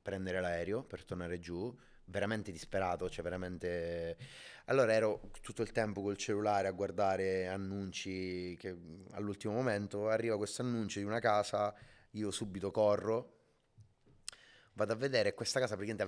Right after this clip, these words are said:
aveva tipo venti appuntamenti soltanto del pomeriggio, era stato pubblicato all'una l'annuncio,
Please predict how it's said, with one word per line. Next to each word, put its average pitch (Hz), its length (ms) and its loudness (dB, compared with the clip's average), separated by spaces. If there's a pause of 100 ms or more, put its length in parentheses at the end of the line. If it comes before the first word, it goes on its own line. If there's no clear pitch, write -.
aveva 101 360 0
tipo - 240 -8
venti 117 320 2
appuntamenti 107 540 2
soltanto 101 500 -2
del 95 140 0
pomeriggio, 101 500 -2
era 95 160 -4
stato 101 220 -2
pubblicato 95 340 0
all'una 95 380 -2
l'annuncio, 92 580 -4